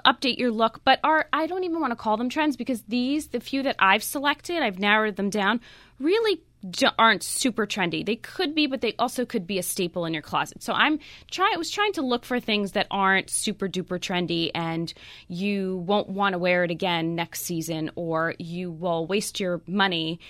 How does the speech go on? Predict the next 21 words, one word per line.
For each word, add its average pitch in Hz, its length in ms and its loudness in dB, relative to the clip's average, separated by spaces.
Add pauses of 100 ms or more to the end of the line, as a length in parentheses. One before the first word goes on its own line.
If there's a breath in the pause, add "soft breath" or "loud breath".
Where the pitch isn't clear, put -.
(220 loud breath)
if 185 200 -4
you 185 140 0
buy 165 220 6
the 170 100 -4
stuff - 300 -2
because 175 280 -6
you 165 200 -2
won't 202 280 -2
like 285 280 4
it 240 280 0
or 180 200 -2
it'll 175 100 -4
be 202 220 -6
out 254 500 6
or 165 460 -2
whatever. 165 400 -4
So 180 320 2 (760)
I've 226 140 4
done 254 400 2
the 254 100 -6
research, 190 540 -2